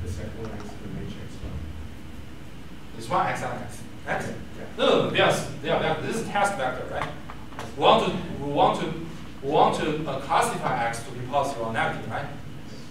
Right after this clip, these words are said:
Speaker 2: And X I is the input vector of the training, or some training example I, right?
Speaker 1: Yeah.
Speaker 2: So they, they, they are, they are, they are, they are the feature vectors of the same class.
Speaker 1: What, uh, the X,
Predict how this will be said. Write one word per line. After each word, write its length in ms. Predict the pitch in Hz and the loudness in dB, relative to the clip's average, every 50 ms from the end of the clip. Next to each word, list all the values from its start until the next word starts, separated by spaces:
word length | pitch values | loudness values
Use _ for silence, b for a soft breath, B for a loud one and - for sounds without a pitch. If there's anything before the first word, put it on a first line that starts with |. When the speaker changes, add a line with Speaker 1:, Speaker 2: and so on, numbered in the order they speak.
| - - - - | -12 -10 -6 -2
Speaker 2:
And 160 | 165 175 190 | 0 4 6
X 220 | 196 208 202 208 | 8 8 8 10
I 140 | 214 - 165 | 10 10 10
is 120 | 156 139 | 10 6
the 260 | 143 139 135 131 127 - | 4 4 4 4 4 2
input 220 | - - - 127 | 0 0 0 2
vector 280 | 135 143 143 - - 117 | 2 4 4 2 2 0
of 200 | 113 - - - | 0 -2 -4 -6
the 60 | - | -6
training, 280 | 143 143 135 120 113 - - - - - - - - - - - - - - | -6 -4 -4 -6 -6 -8 -8 -10 -10 -10 -10 -10 -10 -12 -12 -12 -12 -10 -10
or 60 | 127 | -6
some 220 | - 139 135 - - | -4 -4 -2 -2 -2
training 180 | 143 143 135 | -4 -4 -4
example 340 | 139 139 135 135 131 131 131 | -4 -4 -4 -2 -2 -2 0
I, 120 | 127 - | 0 -2
right? 260 | - - 135 - - - - | -2 -4 -6 -8 -8 -8 -8
Speaker 1:
Yeah. 100 | - - - - - - - - - - - - - | -10 -10 -10 -10 -10 -10 -10 -10 -10 -10 -10 -10 -8
Speaker 2:
So 160 | - 156 139 | -4 -4 -2
they, 200 | 135 143 160 156 | 0 0 0 0
they, 320 | 151 156 156 - 156 156 - - B B B B B B B B - | 0 0 -2 -2 -2 -4 -4 -6 B B B B B B B B -4
they 80 | 143 160 | 0 2
are, 200 | 165 - - - | 2 2 2 0
they 120 | - 143 | 0 0
are, 100 | 131 123 | 0 0
they 140 | 123 123 123 | 0 -2 -2
are, 80 | 120 | -2
they 80 | 127 143 | 0 2
are 120 | 156 - - - | 2 2 2 2
the 80 | - - - - - - - - | 0 -2 -6 -8 -10 -10 -10 -8
feature 160 | 160 139 139 | -6 -4 -2
vectors 380 | 139 139 139 143 135 127 - | 0 0 0 0 0 -2 -4
of 120 | - 135 120 | -4 -4 -4
the 80 | 120 | -6
same 220 | 113 - 156 147 139 | -6 -4 -4 -4 -4
class. 340 | 127 117 117 - - - - - - - - - - - - - - - - - - - - - - - - - - | -2 -4 -4 -4 -4 -6 -8 -8 -10 -10 -10 -10 -12 -12 -12 -12 -12 -12 -12 -12 -12 -12 -12 -12 -10 -10 -10 -10 -10
Speaker 1:
What, 140 | 131 127 123 | -8 -8 -8
uh, 380 | 120 - 113 107 101 101 101 98 | -8 -8 -8 -8 -8 -8 -8 -8
the 280 | 101 107 104 107 117 113 | -6 -8 -6 -6 -6 -6
X, 240 | - - - - | -6 -8 -8 -10